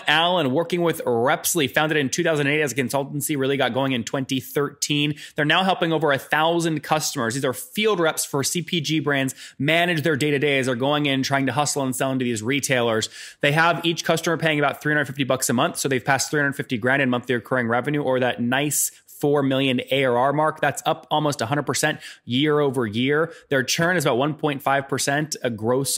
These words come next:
logo churn per month. They have net negative revenue churn per month of one point five, which is great.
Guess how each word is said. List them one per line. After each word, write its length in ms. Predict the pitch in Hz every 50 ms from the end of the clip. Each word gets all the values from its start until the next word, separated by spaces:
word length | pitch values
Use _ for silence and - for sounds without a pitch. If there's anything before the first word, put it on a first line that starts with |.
| -
logo 360 | - 113 113 120 127 127 139 135
churn 320 | 131 - 147 135 131 120
per 180 | - - 131 123
month. 260 | 120 123 139 139 -
They 80 | 139
have 160 | 123 113 98 110
net 220 | 127 123 - -
negative 320 | 120 127 127 120 135 127
revenue 260 | 117 113 107 110 117 107
churn 220 | - 123 117 113
per 140 | - 127 120
month 200 | 113 117 120 -
of 140 | 107 98 101
one 220 | 107 117 117 113
point 340 | - - 117 110 107 - -
five, 380 | - - 110 110 107 110 110
which 160 | 117 107 - 110
is 120 | 101 -
great. 380 | - - 123 135 147 - -